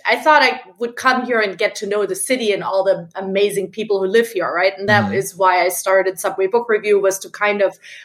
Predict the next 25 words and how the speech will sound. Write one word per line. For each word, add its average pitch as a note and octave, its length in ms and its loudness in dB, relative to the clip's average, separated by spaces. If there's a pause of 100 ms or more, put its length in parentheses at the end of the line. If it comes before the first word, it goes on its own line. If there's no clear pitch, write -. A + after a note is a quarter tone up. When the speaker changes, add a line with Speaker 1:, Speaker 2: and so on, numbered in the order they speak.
(100)
Speaker 1:
understand A3+ 840 2
who A#3 120 -8
the A3 80 -4
people - 380 -6
are G3 300 6
who G3+ 100 -4
live B3+ 260 2
here A3 440 4 (340)
and G#3 400 4
to A#3 100 -6
get G#3+ 200 0
to G3+ 140 -6
know G#3+ 220 4
them G3 240 0
by F#3 240 2
the F#3+ 100 0
way F#3+ 380 4
of F3+ 200 -4 (180)
their F3 580 0 (680)
book A3 180 2
of - 140 -4
choice. - 520 2
Because, G#3+ 320 -2
of G#3+ 120 -6
course, A#3 420 2